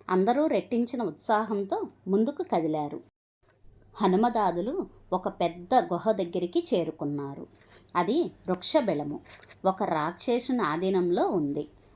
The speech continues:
బాగా అలసిపోయిన వానరులకు ఆకలి దప్పుకలు పట్టి పీడిస్తున్నాయి. గుహలోకి వెళ్ళారు.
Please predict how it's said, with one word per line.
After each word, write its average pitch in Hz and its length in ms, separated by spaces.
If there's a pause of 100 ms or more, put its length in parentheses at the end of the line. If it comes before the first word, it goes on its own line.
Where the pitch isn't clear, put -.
(100)
బాగా 175 360
అలసిపోయిన 226 680
వానరులకు 190 840 (360)
ఆకలి 262 380
దప్పుకలు 190 500
పట్టి - 360
పీడిస్తున్నాయి. 160 840 (420)
గుహలోకి 233 540
వెళ్ళారు. 156 480